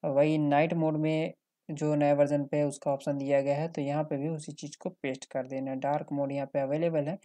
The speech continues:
मैंने इसको नहीं किया, लेकिन इसको भी यहाँ पे रिप्लेस कर देना है इस कोड से, ठीक है। तो बस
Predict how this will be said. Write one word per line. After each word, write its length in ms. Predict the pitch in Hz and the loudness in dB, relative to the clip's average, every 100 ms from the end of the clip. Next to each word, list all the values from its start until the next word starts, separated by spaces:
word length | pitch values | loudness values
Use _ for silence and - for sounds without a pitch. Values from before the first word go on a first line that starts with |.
| _ _ _ _ _ - | _ _ _ _ _ 0
मैंने 240 | 143 147 | 2 2
इसको 280 | 143 - 151 | -2 -4 -2
नहीं 220 | 147 151 | 0 0
किया, 260 | 147 143 175 | 0 -2 -2
लेकिन 280 | 170 170 147 | -2 -4 -6
इसको 400 | - - 147 143 | -6 -6 -4 -4
भी 160 | 160 | -4
यहाँ 180 | 156 139 | -4 -4
पे 120 | 139 147 | -4 -6
रिप्लेस 360 | 147 147 131 | -4 -6 -8
कर 140 | - 127 | -6 -6
देना 220 | 131 127 | -6 -6
है 140 | 135 202 _ _ _ _ _ _ _ _ - | -8 -10 _ _ _ _ _ _ _ _ -8
इस 160 | 120 - | -8 -8
कोड 240 | - 127 135 | -8 -8 -8
से, 220 | - 151 - | -14 -14 -10
ठीक 200 | 180 190 | -8 -4
है। 120 | 202 196 _ _ _ _ _ - | -4 -6 _ _ _ _ _ -8
तो 160 | 135 135 | -6 -4
बस 380 | 135 131 - | -6 -6 -12